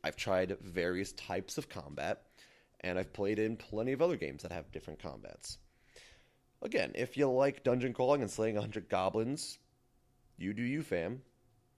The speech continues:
You go ahead. If that's what the party wants to do, that's what the party does. Cool. Me, though, I prefer less fights. And when I mean by that, I prefer less fights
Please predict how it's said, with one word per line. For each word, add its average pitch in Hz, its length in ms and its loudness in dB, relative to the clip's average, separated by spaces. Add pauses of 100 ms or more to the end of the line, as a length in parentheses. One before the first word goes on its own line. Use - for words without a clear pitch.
You 87 120 -8
go 110 160 6
ahead. 113 200 6
If - 80 -8
that's 85 200 0
what - 80 -14
the 127 60 -8
party 127 240 4
wants 151 180 0
to - 60 -6
do, 113 220 0
that's - 420 -4
what 120 120 -6 (120)
the 143 60 -8
party 156 200 0
does. - 380 -2 (280)
Cool. - 280 2 (1000)
Me, 240 260 0
though, 190 460 6 (680)
I 208 220 -4
prefer 139 720 -2 (160)
less 95 320 -2
fights. - 480 -12 (580)
And 131 60 0
when 151 100 4
I - 20 2
mean 214 100 0
by 180 60 0
that, 139 120 8
I - 40 8
prefer - 260 0
less 110 280 2
fights - 500 -2